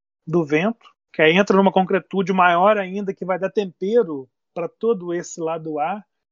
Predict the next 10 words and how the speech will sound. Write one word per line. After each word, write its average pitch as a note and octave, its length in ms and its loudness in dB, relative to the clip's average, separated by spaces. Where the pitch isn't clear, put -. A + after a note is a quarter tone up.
e G3 80 -6
mostrar A3+ 440 0
exatamente A#3 720 -4
essa B3 180 0
musicalidade A3+ 1120 2
do, A#3+ 260 -10
dessa F3+ 380 -2
trupe B3 360 0
toda, D#3+ 440 2
né? D#3+ 240 -12